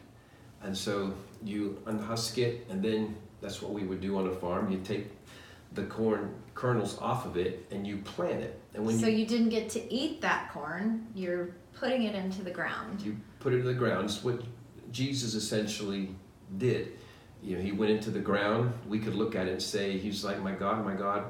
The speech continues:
Speaker 1: why have you forsaken me? If it be possible, let this cup pass from me."
Speaker 2: Yeah,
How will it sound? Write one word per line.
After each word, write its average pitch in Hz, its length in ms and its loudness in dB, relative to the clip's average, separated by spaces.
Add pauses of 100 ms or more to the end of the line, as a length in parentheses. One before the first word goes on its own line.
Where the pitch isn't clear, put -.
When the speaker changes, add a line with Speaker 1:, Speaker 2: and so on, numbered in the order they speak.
Speaker 1:
why 87 200 -6
have 92 120 -2
you 101 140 -4
forsaken - 480 -2
me? 104 80 -2
If - 80 -8
it - 80 -12
be 98 80 0
possible, 110 640 -2
let 98 180 -4
this - 160 -8
cup - 280 -6
pass 104 280 -2
from 117 140 -2
me." 120 80 2
Speaker 2:
Yeah, 247 220 2